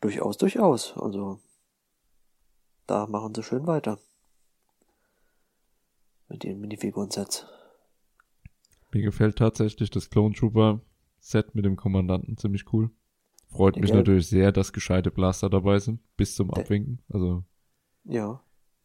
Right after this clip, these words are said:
Speaker 1: Da gibt's
Speaker 2: nicht
Speaker 1: ja
Speaker 2: nur,
Speaker 1: noch
Speaker 2: dass
Speaker 1: so
Speaker 2: jeder eine in die Hand kriegt, du kriegst auch noch Reserve.
Speaker 1: Genau, der Waffenschrank da hinten mit den zwei Stück, sozusagen.
Speaker 2: Total gut.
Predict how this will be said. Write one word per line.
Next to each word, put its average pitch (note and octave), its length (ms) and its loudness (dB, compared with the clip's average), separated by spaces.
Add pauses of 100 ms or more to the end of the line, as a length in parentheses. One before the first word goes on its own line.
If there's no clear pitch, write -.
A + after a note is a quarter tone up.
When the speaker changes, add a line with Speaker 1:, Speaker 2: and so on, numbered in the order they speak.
(260)
Speaker 1:
Da - 80 -8
gibt's A#2 60 0
Speaker 2:
nicht G2+ 100 2
Speaker 1:
ja A2+ 40 6
Speaker 2:
nur, G#2 100 6
Speaker 1:
noch - 40 4
Speaker 2:
dass G2+ 80 4
Speaker 1:
so G#2+ 60 6
Speaker 2:
jeder G2+ 180 6
eine G2+ 220 6
in G2 80 4
die G2 80 8
Hand G2+ 180 6
kriegt, - 240 -2
du G#2+ 60 2
kriegst - 240 -2
auch F#2 100 2
noch F#2 160 0
Reserve. G2 460 2 (380)
Speaker 1:
Genau, G#2+ 260 -6
der A2+ 120 0
Waffenschrank A2+ 460 -4
da A2+ 80 -4
hinten B2+ 200 -10
mit A#2+ 100 -8
den A2+ 100 -8
zwei - 180 -8
Stück, - 180 -10 (380)
sozusagen. A#2+ 480 -2
Speaker 2:
Total G2+ 240 2
gut. A2 240 0